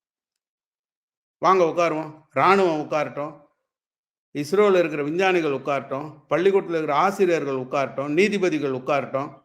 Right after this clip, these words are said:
போலீஸ்காரங்க உட்காரட்டும், திருடனுங்க உட்காரட்டும், ஜெயில்ல இருக்கிறவங்க உட்காரட்டும், அனைவருமே தியானம் பண்ணுவோம். வாங்க, போதுமா? போதுமா?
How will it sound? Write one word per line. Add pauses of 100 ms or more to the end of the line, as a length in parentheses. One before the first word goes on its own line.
(300)
போலீஸ்காரங்க
உட்காரட்டும்,
திருடனுங்க
உட்காரட்டும்,
ஜெயில்ல
இருக்கிறவங்க
உட்காரட்டும்,
அனைவருமே
தியானம்
பண்ணுவோம்.
வாங்க, (1040)
போதுமா? (3000)
போதுமா?